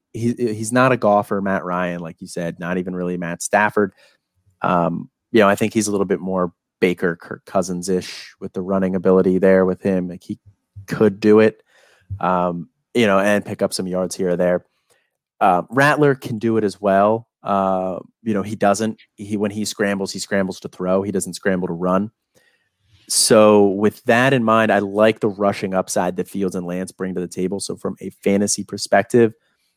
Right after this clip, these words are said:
I will take both Fields and Lance over Rattler and Howell. Um, I don't see either of them jumping Fields for me. I was very high on Fields as well. Um, I like Lance.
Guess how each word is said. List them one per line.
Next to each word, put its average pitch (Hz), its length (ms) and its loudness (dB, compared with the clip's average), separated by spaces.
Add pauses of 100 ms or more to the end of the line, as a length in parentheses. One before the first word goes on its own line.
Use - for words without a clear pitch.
(180)
I 104 140 4
will 104 180 4
take 98 420 0 (720)
both 107 300 2
Fields 101 340 0
and 92 140 -2
Lance 95 380 -2
over 95 280 -4
Rattler 101 380 0
and 98 80 -6
Howell. 110 480 -2 (880)
Um, 92 380 -2
I 117 120 2
don't 139 180 2
see 131 140 -2
either 123 300 2
of 143 60 4
them 131 160 4
jumping 107 320 0
Fields 98 320 -6
for 107 100 -10
me. 104 180 -4
I 98 100 0
was 98 180 -2
very 98 200 -2
high 98 180 -2
on 92 120 -6
Fields 92 320 -12
as 87 140 -18
well. 90 340 -2 (1040)
Um, 98 320 2
I 117 120 4
like 117 260 4
Lance. 110 540 -2